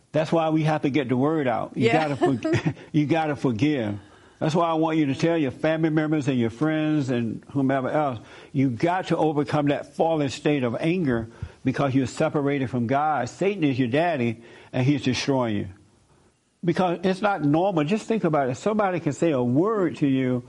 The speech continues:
Speaker 1: it affects you. That's not normal. That's, that is beta, beta, beta. But when you forgive and return back to the kingdom of heaven within,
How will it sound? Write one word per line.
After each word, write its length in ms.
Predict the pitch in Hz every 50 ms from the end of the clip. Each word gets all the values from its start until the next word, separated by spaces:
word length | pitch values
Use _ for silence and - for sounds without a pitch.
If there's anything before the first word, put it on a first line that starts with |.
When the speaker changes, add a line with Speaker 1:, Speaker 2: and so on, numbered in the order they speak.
| - - - - _
Speaker 1:
it 140 | - 160 160
affects 460 | 135 110 - - - 190 196 156 -
you. 140 | 143 120 120
That's 200 | 143 175 185 -
not 200 | 226 190 170 139
normal. 480 | 135 143 185 240 285 127 98 92 95 - _ _ _ _ _ _ _ _ _ _ _ _ _ _ _ _ _ _
That's, 220 | 190 190 180 156 - -
that 340 | 151 151 185 202 226 226 -
is 200 | 202 156 143 123
beta, 920 | 123 - 131 110 - - 175 175 190 208 220 220 220 220 220 214 202 196 190 - - _ _ _ _ 156 143
beta, 520 | 156 180 196 196 196 180 170 151 143 135
beta. 720 | 127 135 139 143 - 247 269 254 175 123 113 104 101 104 - - - _ _ _ _ - - - - - - - - -
But 160 | 151 165 160
when 160 | 156 170 170
you 180 | 170 185 220 208
forgive 800 | - 240 240 233 190 156 208 220 240 240 208 160 147 143 147 -
and 120 | 151 147
return 440 | 151 151 - - 185 175 185 190 165
back 200 | 175 170 165 156
to 80 | - 165
the 100 | 156 139
kingdom 320 | - - 170 165 170 160
of 120 | 156 147 131
heaven 220 | 147 151 147 147
within, 480 | 147 151 143 151 160 165 170 175 160